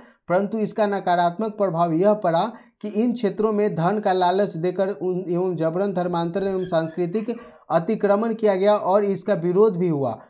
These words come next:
दूसरी तरफ धर्म के व्यापक प्रसार ने चर्च की प्रभुसत्ता को क्या किया? कम किया।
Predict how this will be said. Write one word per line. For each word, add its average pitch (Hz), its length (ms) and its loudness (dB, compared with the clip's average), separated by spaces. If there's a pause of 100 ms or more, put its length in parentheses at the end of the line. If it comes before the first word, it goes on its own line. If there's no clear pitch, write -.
(160)
दूसरी 185 320 -2
तरफ 220 380 0
धर्म 202 260 0
के 214 120 0
व्यापक 185 380 0
प्रसार 180 520 -2
ने 185 120 -2
चर्च 185 360 -4
की 190 120 -6
प्रभुसत्ता 170 640 -4
को 180 160 -6
क्या 180 180 -2
किया? 147 220 -4
कम 135 220 -4
किया। 117 240 -8